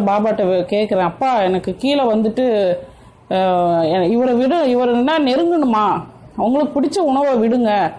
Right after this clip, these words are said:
அப்படிங்கிற மாதிரி ஒருத்தர் வந்து சொன்னாரு, "பாபா, அது நீங்க தான் வந்தீங்களா?" அப்படிங்கிற மாதிரி நான் அவர்கிட்ட கேட்கும்போது, அவர் பெருசா ஒரு மாலை போட்டு நடுவுல வந்து ஒரு ரோஜா பூ இருந்தது, நடுவுல வச்சிருந்தாங்க.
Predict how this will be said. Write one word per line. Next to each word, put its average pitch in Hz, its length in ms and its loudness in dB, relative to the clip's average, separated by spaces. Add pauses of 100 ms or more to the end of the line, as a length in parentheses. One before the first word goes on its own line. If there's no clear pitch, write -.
(320)
அப்படிங்கிற 247 460 0
மாதிரி 262 360 0
ஒருத்தர் 220 280 -2
வந்து 247 380 0
சொன்னாரு, 208 600 0
"பாபா, 175 320 0
அது 175 160 0
நீங்க 269 280 0
தான் 254 180 0
வந்தீங்களா?" 196 640 0 (640)
அப்படிங்கிற 294 440 0
மாதிரி 320 160 0
நான் 277 200 0
அவர்கிட்ட 262 260 0
கேட்கும்போது, 269 500 0
அவர் 208 240 0
பெருசா 277 520 0
ஒரு 262 100 0
மாலை 247 340 0
போட்டு 233 300 0
நடுவுல 233 300 0
வந்து 247 340 0
ஒரு 185 440 0
ரோஜா 233 320 0
பூ 240 340 0
இருந்தது, 190 480 0
நடுவுல 196 380 0
வச்சிருந்தாங்க. 185 560 0